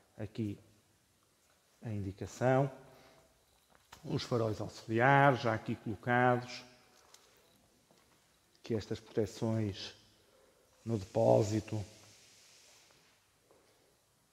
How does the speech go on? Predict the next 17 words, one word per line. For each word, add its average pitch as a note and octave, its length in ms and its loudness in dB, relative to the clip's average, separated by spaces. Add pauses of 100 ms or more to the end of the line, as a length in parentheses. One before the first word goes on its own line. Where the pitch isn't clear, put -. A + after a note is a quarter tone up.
(800)
O - 60 -20
cliente B2 420 4
tinha A#2+ 480 2 (1400)
alguma A#2+ 340 0
estima A#2+ 600 2
por B2 140 2
este A#2 200 -2
modelo. D3+ 360 8 (1500)
Fez B2+ 260 4
aqui C3 300 4
um C3 160 6
upgrade C3 760 8 (200)
em B2+ 100 -2
termos B2 360 2
de, B2 360 2 (880)
de B2 140 0
mota, D#3 380 12